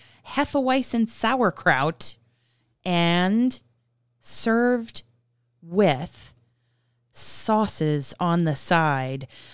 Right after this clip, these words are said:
The American Icon Factory Pilsner beer cheese and Icon I P A stone ground mustard.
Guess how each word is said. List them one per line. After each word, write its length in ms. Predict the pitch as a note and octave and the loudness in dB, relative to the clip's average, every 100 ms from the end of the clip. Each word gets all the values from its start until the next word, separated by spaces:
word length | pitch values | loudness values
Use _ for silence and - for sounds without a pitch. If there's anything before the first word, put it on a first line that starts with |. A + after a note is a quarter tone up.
| - _ - | -20 _ -4
The 300 | D#3+ D#3 D#3 | 0 0 0
American 460 | E3+ E3+ F#3 G3 | -2 -2 -2 -4
Icon 880 | - F3 F3 - F3+ E3+ E3 E3 E3 - - - _ | -4 -4 -6 -4 -2 0 0 -2 -4 -8 -18 -20 _
Factory 840 | - - F#3 G3 - G#3+ G#3 G#3 G3+ | -20 -6 -4 -2 -4 -4 -2 -2 -6
Pilsner 760 | - - A3+ B3 A#3+ E3 D#3 | -10 -6 -4 -4 -6 -6 -6
beer 600 | C#3+ C#3 - F3+ G3+ A#3 | -8 -10 0 6 10 10
cheese 1000 | B3+ - E3+ D#3 C#3 B2 C#3+ G3+ - - - _ _ _ _ _ _ _ | 6 4 4 2 0 -2 -4 -4 -6 -10 -14 _ _ _ _ _ _ _
and 420 | F3 E3 E3 D#3+ - | -2 0 0 -2 -4
Icon 880 | D#3+ F3+ A3+ - E3 D3+ D3+ D3+ D#3 - _ | -2 -2 -2 -4 -4 -2 -2 -2 -6 -10 _
I 220 | D#3 D#3+ | -2 -2
P 320 | D#3+ - F3 D#3+ | -2 -8 -6 -4
A 220 | D3 D3 | -4 -6
stone 440 | - - D#3 D#3 | -10 -6 -6 -6
ground 400 | D3+ D3+ D3 D3 | -6 -4 -4 -6
mustard. 680 | D3 C#3+ - C3 E2+ G2+ | -8 -10 -10 -10 -10 -12